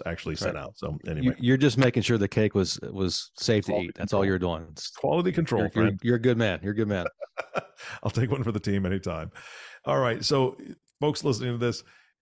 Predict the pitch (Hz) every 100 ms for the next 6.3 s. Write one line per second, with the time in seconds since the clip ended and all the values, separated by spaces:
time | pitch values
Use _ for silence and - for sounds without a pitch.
0 | _ 165 156 165 - 131 120 107 110 87
1 | - 104 120 107 113 120 117 117 107 98
2 | 87 - - 80 - - - 104 98 101
3 | 139 139 - 135 156 151 123 113 113 104
4 | 104 92 - 82 85 - 85 82 - 92
5 | 113 - 117 110 - - _ 113 95 80
6 | 78 85 -